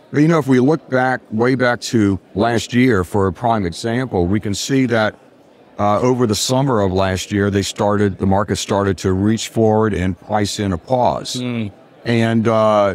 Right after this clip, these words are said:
Speaker 1: and what they thought was gonna happen very quickly, it di-, didn't happen for about four or five months later, but it happened. Uh, December, we got an all-time high in gold because of some of the things we just talked about, the rising cost of servicing the debt,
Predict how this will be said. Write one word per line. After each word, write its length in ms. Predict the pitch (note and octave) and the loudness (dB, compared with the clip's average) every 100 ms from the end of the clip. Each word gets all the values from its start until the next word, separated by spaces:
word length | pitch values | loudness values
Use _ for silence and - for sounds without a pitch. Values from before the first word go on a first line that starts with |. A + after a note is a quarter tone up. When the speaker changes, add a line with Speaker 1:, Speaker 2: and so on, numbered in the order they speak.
| - | -2
Speaker 1:
and 200 | A#2+ A2 | -2 0
what 120 | A#2+ | 2
they 120 | A#2+ | 0
thought 320 | G2+ B2+ C3+ G#2+ | 0 0 0 0
was 160 | G#2 | -4
gonna 220 | B2 G#2 | -2 -2
happen 340 | G#2+ - F#2+ G2+ | -2 -4 0 0
very 220 | G#2+ G2 | 2 0
quickly, 540 | - D#3+ B2+ A#2+ A2 F#2 | 0 -2 2 0 0 -4
it 160 | G#2 | -6
di-, 140 | B2 A#2 - | -4 -6 -2
didn't 260 | B2 C3 A#2 | -2 -2 -2
happen 360 | A2+ G#2 A2 | -2 0 -2
for 120 | G2+ | -2
about 200 | G2+ G2 F#2 | 0 -2 0
four 220 | A2 G#2 | 0 0
or 40 | |
five 280 | F2+ G2 F2+ | 0 0 0
months 360 | F#2+ G2+ E2+ A2 | 0 -2 -4 -2
later, 380 | A#2+ B2 C2+ - - - - | -2 0 -4 -10 -20 -20 -6
but 160 | A#2+ A#2 | -2 0
it 80 | |
happened. 480 | A#2 B2+ A2+ - - - - - - - - A2+ | 0 -2 -2 -6 -12 -16 -20 -20 -20 -20 -12 -2
Uh, 440 | G#2+ G2 E2 C#2+ C#2+ | 0 2 0 -4 -4
December, 520 | A#2 - D3+ D3 D3 | -4 -2 0 2 2
we 120 | C3+ A#2 | 2 2
got 160 | A2 | 0
an 80 | G2+ | 2
all-time 480 | A2+ A#2 B2 A2 G#2 | 2 0 -2 -4 -2
high 260 | A2+ A2+ | 0 0
in 200 | G#2+ G2 | 0 -4
gold 480 | F#2 C3 C3 C3 A#2+ | 0 2 4 2 0
because 600 | A#2 - B2 A#2+ A#2+ G#2 | -6 -2 0 2 2 0
of 420 | G2+ G#2+ G#2 G#2 F2+ | -2 0 0 -2 -4
some 160 | A#2 | -6
of 80 | G#2+ | -6
the 60 | F#2+ | -4
things 340 | A2 G#2+ - | -4 -4 -6
we 140 | G2 | -8
just 280 | F#2+ E2+ - | -8 -12 -8
talked 260 | A#2 G#2+ G2+ | -2 -2 -2
about, 400 | F#2+ G2+ G2+ - | -2 0 0 -2
the 120 | G2 | -4
rising 400 | F2+ G2 G2 G#2+ | 0 0 0 -4
cost 300 | F#2 F#2+ F#2 | -2 -2 -2
of 60 | F2 | -8
servicing 460 | - F#2+ F#2 - F2+ | -2 -2 -2 -6 -10
the 100 | F2+ | -6
debt, 360 | A#2 A2 A2 | -2 -2 -2